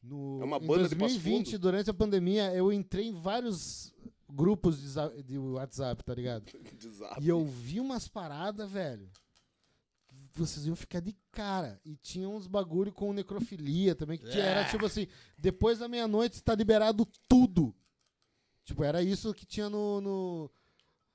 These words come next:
Speaker 1: meu, xenofobia pra caralho, assim, os caras não sei o quê.
Speaker 3: Um
Speaker 1: E eu só
Speaker 3: ambiente
Speaker 1: olhando, né?
Speaker 3: desagradável.
Speaker 1: E eu só olhando, né, meu? Eu queria aprender porque eu sou um, eu fico deslumbrando a sociedade, né?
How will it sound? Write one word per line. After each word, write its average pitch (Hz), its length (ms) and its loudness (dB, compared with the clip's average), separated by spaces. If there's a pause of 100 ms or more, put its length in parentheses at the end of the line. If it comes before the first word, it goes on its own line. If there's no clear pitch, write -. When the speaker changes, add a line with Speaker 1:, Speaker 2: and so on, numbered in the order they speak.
(120)
Speaker 1:
meu, 254 160 -10
xenofobia 196 760 0
pra 185 120 -6
caralho, 127 680 -8
assim, 127 280 -14
os 139 140 -10
caras 147 260 -12
não 147 60 -18
sei - 180 -10
o 139 60 -10
quê. 127 600 -4 (320)
Speaker 3:
Um 120 120 -6
Speaker 1:
E - 20 -2
eu 139 80 2
só 175 80 0
Speaker 3:
ambiente 147 220 4
Speaker 1:
olhando, 240 260 8
né? - 60 10
Speaker 3:
desagradável. 156 560 4
Speaker 1:
E - 20 0
eu 156 100 2
só 180 260 -2
olhando, 202 400 4
né, 143 120 -8
meu? 123 180 -20 (220)
Eu 131 420 -16
queria 151 220 -4
aprender 220 360 -6
porque - 200 -12
eu 226 60 -4
sou 226 960 -2
um, 131 40 -14 (540)
eu 127 60 -10
fico 160 200 -6
deslumbrando 160 640 2
a 135 60 4
sociedade, 101 640 -4
né? 85 120 -10